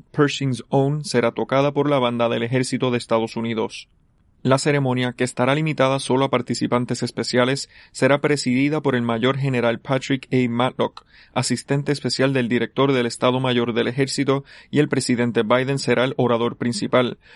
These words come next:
para luego junto a su esposa retornar a la Casa Blanca para un acto simbólico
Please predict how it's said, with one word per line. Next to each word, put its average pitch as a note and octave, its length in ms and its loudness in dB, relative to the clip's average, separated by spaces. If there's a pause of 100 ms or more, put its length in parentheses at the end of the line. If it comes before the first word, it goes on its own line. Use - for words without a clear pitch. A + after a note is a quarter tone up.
(120)
para A#2+ 160 4
luego B2 280 0
junto C#3 320 -2
a B2+ 40 2
su A#2+ 160 -2
esposa C3 400 0
retornar C3 580 0
a B2 60 2
la A2+ 100 0
Casa B2+ 260 -2
Blanca A#2+ 380 0
para A#2 160 0
un C3 120 -2
acto B2 260 -2
simbólico B2+ 640 0